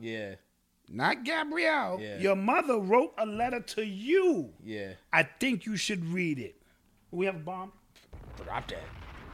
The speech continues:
Speaker 1: Drop that.
Speaker 2: Bomb.
Speaker 1: Yeah, I was,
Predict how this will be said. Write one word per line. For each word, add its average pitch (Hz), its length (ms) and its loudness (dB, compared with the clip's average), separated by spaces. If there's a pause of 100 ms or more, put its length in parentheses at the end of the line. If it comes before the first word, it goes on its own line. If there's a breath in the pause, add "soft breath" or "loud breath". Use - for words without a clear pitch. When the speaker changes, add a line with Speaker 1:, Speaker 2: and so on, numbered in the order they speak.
(1200)
Speaker 1:
Drop 107 320 -2
that. 85 220 -6 (1600)
Speaker 2:
Bomb. 233 460 8 (160)
Speaker 1:
Yeah, 131 340 2
I 175 40 4
was, 185 300 6